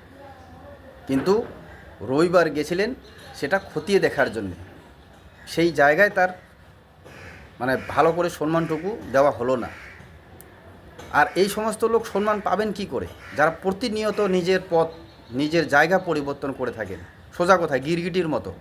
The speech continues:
ওই কিছুদিন আগেও দেখলাম যে থ্রিতে পড়া একজন ছেলে মানে প্রশ্নপত্রে আসছিল যে প্রতি মুহূর্তে রং বদলায় কোন প্রাণী, ও লিখেছে মানুষ, গিরগিটি না লিখে মানুষ।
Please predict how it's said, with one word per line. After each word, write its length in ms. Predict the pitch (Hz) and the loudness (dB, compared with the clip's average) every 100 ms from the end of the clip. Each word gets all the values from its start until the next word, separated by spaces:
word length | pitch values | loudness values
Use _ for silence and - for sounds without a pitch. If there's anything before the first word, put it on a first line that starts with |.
| - - - - - - - - | -20 -20 -20 -20 -20 -20 -14 -8
ওই 100 | - | -2
কিছুদিন 360 | 160 175 175 | -2 0 2
আগেও 240 | 147 160 180 | 4 4 2
দেখলাম 300 | 165 127 87 - - - - - - - | 2 0 -4 -10 -20 -20 -20 -20 -20 -10
যে 80 | 135 - | -10 -8
থ্রিতে 320 | 165 175 190 | -8 0 0
পড়া 280 | 180 175 175 | 2 2 4
একজন 340 | - 156 160 170 147 - - - - - | 4 0 -2 -6 -6 -14 -20 -20 -20 -10
ছেলে 200 | - 160 160 - | -4 -2 -2 -4
মানে 160 | 143 131 | -2 -2
প্রশ্নপত্রে 640 | - 226 180 160 160 170 | -4 -6 -4 -4 -2 2
আসছিল 300 | 151 - 139 101 - - | 2 0 -6 -6 -10 -14
যে 80 | 120 - | -14 -8
প্রতি 260 | 156 - | -8 -6
মুহূর্তে 340 | 185 160 165 180 | -4 -2 -2 2
রং 140 | 156 156 | 2 2
বদলায় 320 | 151 147 139 131 | 0 0 -2 0
কোন 100 | 147 | -2
প্রাণী, 340 | 147 127 101 92 92 - - - | 0 -2 -2 -4 -12 -18 -20 -10
ও 40 | 139 | -6
লিখেছে 340 | 139 135 123 127 | -4 -4 -4 -2
মানুষ, 320 | 107 127 135 - - - - - - - 101 117 | 0 0 0 -4 -18 -20 -20 -20 -20 -20 -10 -6
গিরগিটি 340 | 135 139 147 | -4 -4 0
না 140 | 131 131 | 2 2
লিখে 220 | 139 180 | 2 -4
মানুষ। 300 | 107 120 107 | -4 -4 -6